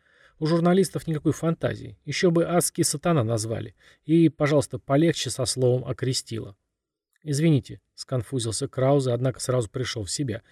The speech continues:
Людям свойственно популяризировать отрицательных героев, тем более в городе, где таковых большинство.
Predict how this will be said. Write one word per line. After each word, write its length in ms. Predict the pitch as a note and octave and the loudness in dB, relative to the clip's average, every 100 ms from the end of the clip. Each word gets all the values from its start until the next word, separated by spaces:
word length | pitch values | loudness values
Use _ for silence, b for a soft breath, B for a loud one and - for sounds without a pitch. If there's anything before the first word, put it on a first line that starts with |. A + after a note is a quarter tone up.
| b - | b -4
Людям 300 | G3+ G3 F3+ | 0 2 2
свойственно 540 | - G#3+ D3+ B2+ B2 | 4 6 6 4 0
популяризировать 880 | B2 - C3+ A#2+ A#2+ B2+ C#3+ C3 - | -2 -2 4 4 4 4 4 4 0
отрицательных 720 | - C3 B2+ C3 A2 B2+ A#2 | -6 -4 0 2 2 0 2
героев, 400 | C3+ F#3+ F#3 G#2 | 4 8 6 6
тем 180 | C3 A#2+ | 0 2
более 240 | A#2+ A#2 | 4 4
в 80 | A2 | 2
городе, 360 | A2 D#3+ C#3+ B2 | 2 4 4 0
где 200 | G#2 A#2 | -2 -2
таковых 520 | - A#2+ B2 A#2+ A2+ | -2 0 4 4 2
большинство. 640 | A#2+ - C#3+ - G#2+ A2+ | -2 -4 -6 -6 -14 -16